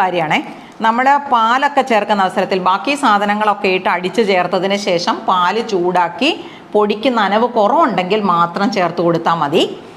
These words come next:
അങ്ങനെ ചേർക്കുന്നതായിരിക്കും നമുക്ക് കുറച്ചും കൂടെ നല്ലത്. അപ്പോൾ പാലിൻ്റെ അളവ് നമുക്ക്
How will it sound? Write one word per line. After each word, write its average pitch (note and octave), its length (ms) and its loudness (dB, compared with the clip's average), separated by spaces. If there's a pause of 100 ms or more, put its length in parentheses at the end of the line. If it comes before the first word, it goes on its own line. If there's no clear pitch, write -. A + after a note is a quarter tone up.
(180)
അങ്ങനെ B3 260 0
ചേർക്കുന്നതായിരിക്കും G3 800 2 (320)
നമുക്ക് G3 300 -2
കുറച്ചും G#3 300 -2
കൂടെ G3 140 2 (100)
നല്ലത്. A#3 280 0
അപ്പോൾ G3 220 -2
പാലിൻ്റെ F#3+ 440 0
അളവ് G3 280 0
നമുക്ക് E3+ 240 0